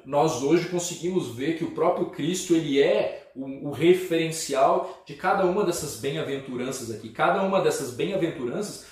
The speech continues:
apontam para o próprio Cristo. E nós, como seus, é, é, filho, como filhos de Deus, nós devemos, é, é, imitá-lo em todas as coisas. Então, bem-aventurados os mansos.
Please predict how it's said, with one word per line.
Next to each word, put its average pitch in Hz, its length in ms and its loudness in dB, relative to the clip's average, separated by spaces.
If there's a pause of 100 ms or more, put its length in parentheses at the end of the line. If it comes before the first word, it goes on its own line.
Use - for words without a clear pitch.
(140)
apontam 180 600 4
para 165 140 -4
o - 80 -8
próprio 175 400 2
Cristo. - 500 -4 (380)
E 160 80 0
nós, 143 380 2
como 147 220 -2
seus, - 520 -6 (180)
é, 120 420 0 (220)
é, 113 300 -2
filho, 151 500 -4
como 139 220 -4
filhos 180 400 4
de 143 80 -2
Deus, - 400 2 (180)
nós 131 180 -6
devemos, 143 840 -4 (800)
é, 120 560 -8 (440)
é, 107 280 -8
imitá-lo 143 800 -2
em - 40 -10
todas 135 300 -2
as 113 100 -6
coisas. 117 420 -4
Então, 170 400 -2 (160)
bem-aventurados 175 840 0
os 143 260 -4
mansos. - 760 0